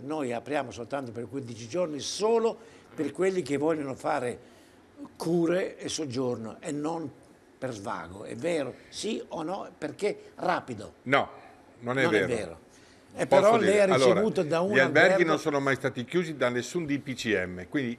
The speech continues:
Speaker 2: in albergo la gente ci può andare.
Speaker 1: Vabbè.
Speaker 2: Può utilizzare quasi tutti i servizi e questa è la cosa che fa la differenza. Se nei nostri alberghi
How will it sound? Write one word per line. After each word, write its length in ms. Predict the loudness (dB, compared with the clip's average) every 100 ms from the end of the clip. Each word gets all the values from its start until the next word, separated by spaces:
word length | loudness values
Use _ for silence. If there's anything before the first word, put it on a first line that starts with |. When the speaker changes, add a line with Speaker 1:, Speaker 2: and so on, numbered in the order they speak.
| -6
Speaker 2:
in 160 | -4
albergo 440 | -2 0 0 0 -2
la 100 | 0
gente 280 | 0 -2 -4
ci 140 | -6
può 160 | -2 0
andare. 420 | 0 -4 -8 -14 -18 -6
Speaker 1:
Vabbè. 300 | -4 -4 -10 -2
Speaker 2:
Può 120 | 6 6
utilizzare 640 | 6 2 0 0 2 0 -2
quasi 380 | 2 4 4 -2
tutti 300 | -2 -4 -2
i 100 | -4
servizi 720 | -2 -4 -4 -4 -6 -6 -8 -4
e 200 | -4 0
questa 480 | 0 0 2 2 2
è 180 | 0 -2
la 140 | -6
cosa 360 | 0 2 2 -2
che 100 | -4
fa 160 | -8 -8 -6
la 140 | -6
differenza. 640 | -6 -6 -6 -6 -8 -12 -12 -12 -20 -20 -20
Se 480 | -4 2 4 4 0
nei 220 | -4 -2
nostri 440 | 0 0 0 0 0
alberghi 640 | 0 -2 -4 -6 -12 -20